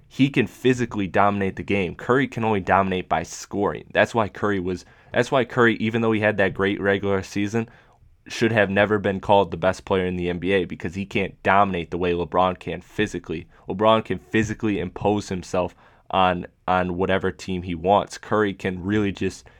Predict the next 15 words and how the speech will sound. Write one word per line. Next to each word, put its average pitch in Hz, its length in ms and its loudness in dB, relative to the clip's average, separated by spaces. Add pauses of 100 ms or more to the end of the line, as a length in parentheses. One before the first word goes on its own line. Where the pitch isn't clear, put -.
(200)
if 98 140 -4
he's 104 180 -4
not 101 280 0
hitting 101 340 -2
his 92 120 -4
shot, 123 380 6
which - 320 -6
is 87 160 -6
very 95 260 0
rare 117 280 4
'cause 95 180 -6
Curry's 92 380 -4
an 92 140 -6
excellent 92 420 -2
shooter, 113 380 -2